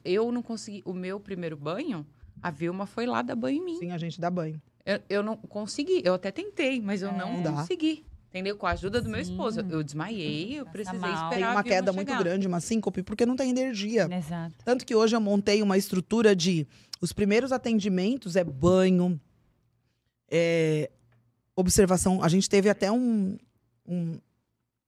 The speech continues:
Speaker 2: os médicos me ensinaram a trabalhar com os drenos. A gente faz tudo pra eles. Tudo.
Speaker 3: Sim.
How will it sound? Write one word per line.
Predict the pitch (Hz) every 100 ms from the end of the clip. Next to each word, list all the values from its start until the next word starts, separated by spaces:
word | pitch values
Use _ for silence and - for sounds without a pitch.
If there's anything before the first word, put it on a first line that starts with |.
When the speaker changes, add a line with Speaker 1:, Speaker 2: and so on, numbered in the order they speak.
| -
Speaker 2:
os | 180 185
médicos | 185 196 - 175
me | 196
ensinaram | 220 262 233 185 247 247 196
a |
trabalhar | 170 170 170 165
com | 151 165
os | 156
drenos. | 147 143 135 139 - - _ _ _ _
A | 160
gente | 175 226
faz | - 269 - _
tudo | - 285 208
pra | 208 190
eles. | 170 151 143 - - - - _ _
Tudo. | - 247 156 156 139
Speaker 3:
Sim. | 175 165